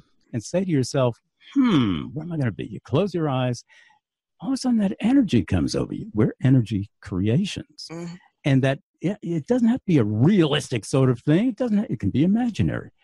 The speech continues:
Speaker 1: But that beautiful energy that we're getting from even that disposition of going out there a million years from now or a thousand years from now, all of a sudden we're sparked with something. We say,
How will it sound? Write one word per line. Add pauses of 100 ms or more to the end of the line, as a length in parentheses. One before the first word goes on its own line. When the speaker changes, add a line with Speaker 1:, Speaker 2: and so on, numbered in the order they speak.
(340)
Speaker 1:
But (160)
that (140)
beautiful
energy
that
we're
getting
from
even
that (540)
disposition
of
going
out
there
a
million
years
from
now
or
a (120)
thousand
years
from
now, (880)
all
of
a
sudden
we're
sparked
with
something.
We
say,